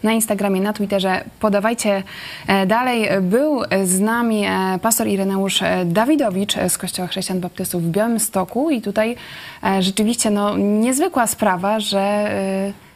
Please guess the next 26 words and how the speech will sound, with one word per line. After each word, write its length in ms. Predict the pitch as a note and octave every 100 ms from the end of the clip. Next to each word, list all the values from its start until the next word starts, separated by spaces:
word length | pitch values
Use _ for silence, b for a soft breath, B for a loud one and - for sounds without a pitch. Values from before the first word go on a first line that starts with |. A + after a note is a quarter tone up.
| B
też 160 | - F#3+
zgodził 460 | G3 A#3+ G3+ G#3
się, 360 | G3+ G3 G3+ B3+ B3+ -
miał 220 | G#3 G#3+
taką 200 | A3 A3
odwagę, 480 | G#3 G3 F#3+ G#3+ B3+ B B B -
e, 80 | G3
żeby 240 | G3+ G#3+
wystąpić 480 | G#3 G#3 G#3 G#3 G#3
jako 180 | G3 G3
świadek 400 | - G3 F#3+ -
w 40 |
twojej 220 | - F#3+
sprawie 320 | F#3 G3 G#3
i 140 | A3 G3
będzie, 400 | G3+ G#3+ A3+ G#3+
z 60 |
tego, 240 | - G#3 G#3
co 300 | G#3 G#3 G3+
słyszeliśmy 420 | - G#3 A3 G#3+
na 60 | G3
rozprawie, 360 | - A3+ A3+
będzie 300 | G3 G#3+ G#3+
przesłuchiwany 520 | G#3 G#3 - G3 G3
jako 240 | G#3+ A3+ G#3+
świadek. 500 | - G#3 F#3+ D4